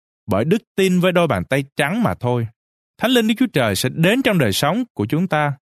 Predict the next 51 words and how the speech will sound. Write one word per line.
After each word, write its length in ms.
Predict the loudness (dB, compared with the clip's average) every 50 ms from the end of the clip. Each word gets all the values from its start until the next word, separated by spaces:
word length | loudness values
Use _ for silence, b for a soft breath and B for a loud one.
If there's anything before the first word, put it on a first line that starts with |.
| _ _ -10
Chúng 100 | -2 0
ta 100 | 0 2
được 160 | 2 0 -2 _
đem 240 | -2 0 0 2 2
ra 80 | 0 -2
khỏi 220 | 0 0 -2 0
vương 260 | 2 0 0 0 0
quốc 200 | 0 0 -2 -2 -2
của 60 | -4
sự 160 | -4 -4 -4 -4 0
tối 140 | 0 -2 0 0 -2
tăm 220 | -2 -2 0 0
và 80 | 0 0
đến 160 | 0 0 0
vương 180 | -2 -2 -2
quốc 180 | -2 -4 -6 -4 -4
của 80 | -10
sự 140 | -8 -6 -6
sáng, 480 | -6 -4 -2 -2 0 0 -2 -2 -2 -2
bởi 140 | -2 -2 0
năng 240 | 0 -2 -2 -2 -4 _ -2
quyền 240 | 0 0 0 2 0
của 80 | -2 -2
Thánh 240 | -2 0 0 2
linh 180 | 2 2 0 0 -4 _ -4
và 100 | -2 0
bởi 160 | 0 0 0
năng 260 | 2 0 0 0 -2 -4 0
quyền 260 | 0 2 2 2 0
của 80 | 0 0
Thánh 200 | 0 0 2 2
linh 220 | 2 2 2 0 -2 _ _ -6
làm 220 | -4 -2 -2 -2
cho 120 | -6 -8 -10 -8
chúng 140 | -8 -4
ta 140 | -2 -2 -2 -2 _ _ 0
chết 180 | 0 0 2
đi 120 | 2 0 2
về 120 | 0 0
phần 180 | -2 -2 -4 -4 -6 -4
tội 180 | -2 -2 0 0
lỗi. 420 | 2 2 2 2 0 0 -2 -4 -6 _ _ _ _ _ _
Trong 140 | -2 -2 0
chương 200 | 2 2 0 0
tám 420 | 0 -2 -2 -2 0 0 -2 -4 -6 _ -4
thì 80 | 0
nói 180 | 0 2 2 2
rằng 140 | 0 -2 0
Thánh 180 | -2 -2 0
linh 260 | 2 2 2 2 0
của 140 | 0 0 -2